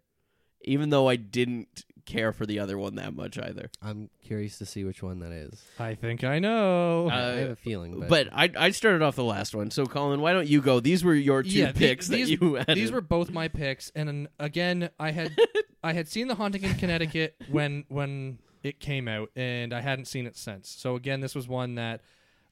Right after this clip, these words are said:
Speaker 3: uh, I, I remember watching, and I remember being freaked out by it then.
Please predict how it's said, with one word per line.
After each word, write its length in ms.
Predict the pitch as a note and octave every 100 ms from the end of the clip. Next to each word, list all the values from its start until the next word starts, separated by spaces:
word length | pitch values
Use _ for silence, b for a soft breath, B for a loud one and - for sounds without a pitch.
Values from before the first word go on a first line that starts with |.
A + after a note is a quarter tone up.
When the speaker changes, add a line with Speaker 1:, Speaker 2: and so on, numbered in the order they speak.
| -
Speaker 3:
uh, 540 | B2 A#2 A2+ A2 G#2+ G#2 _ _ _ _ -
I, 340 | C#3 B2+ B2 - _
I 80 | C3+
remember 400 | C3 C3+ D3 D#3+
watching, 560 | D3 D3 - D3+ C#3 C#3
and 120 | B2+
I 60 | B2+
remember 280 | B2 B2 B2
being 220 | B2 A#2+
freaked 320 | - B2+ A#2 A#2+
out 160 | A2+
by 180 | A2+ A2
it 180 | A2 A#2
then. 360 | B2 C#3+ D3+